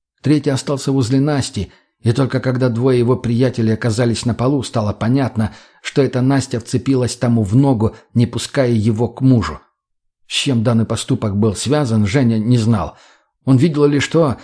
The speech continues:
что здоровенный дядька отобрал у жены автомат А К семьдесят четыре, используя его в качестве дубинки, собрался нанести Насте удар сверху вниз. Естественно, Женя не мог позволить этому случиться,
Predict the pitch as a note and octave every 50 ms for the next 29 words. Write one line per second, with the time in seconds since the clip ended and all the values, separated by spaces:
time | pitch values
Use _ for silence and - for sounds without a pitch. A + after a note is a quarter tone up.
0 | - _ _ _ - - - B2 G#2 F#2+ A#2+ A2+ B2+ C3+ D3+ D#3+ D#3 D3 C3+ C3+
1 | D#3 C3+ A#2 - - - A#2+ A2+ B2+ B2+ C#3+ D3 D3 C#3 C3+ - C3+ A#2 A#2 C#3+
2 | D3 D3+ D3 C3+ A2 - - C3+ C#3+ C#3 C3 - B2 A#2 - - C#3+ C3 A2 -
3 | C#3 C3+ C3 B2 A2+ - A#2+ G#2 - - G#2+ - D#3 D#3+ C#3+ C3 - - - -
4 | _ _ _ _ - A2 A#2+ A#2 - - D3 D#3 C#3 B2+ A2+ C#3 B2+ B2+ C3 C#3
5 | D3+ C#3 - - - C#3 - - C#3+ B2+ - - C3+ B2 B2+ A#2 A2+ C#3+ E3 D3+
6 | - - A#2+ B2 - - - - - - E3+ D#3 E3 E3+ C#3+ C3+ - D3 D3 D3+
7 | D3+ C3+ - - D3+ D3+ D3+ D#3 D#3+ E3 D3+ - - - C3 - - D#3+ C#3 A#2
8 | B2 D#3+ D3+ C#3+ A#2 - - - E3 C#3+ B2 - C#3+ B2+ A#2+ C#3+ E3+ E3 A#2 -
9 | - - _ _ _ - A#2+ B2+ A#2+ - D#3 D3 D3 - - E3 D#3 D#3 D3 B2+
10 | B2 D3 D3+ D3+ C#3+ D3 D3+ D3+ C#3 C3 B2+ B2+ - - D3+ B2 G#2 C3+ C3+ A#2+
11 | A#2+ A2 A#2 B2 A#2 B2+ A#2 A#2 A#2 A2+ - C3 B2 - - A#2 A2 - - F#2+
12 | -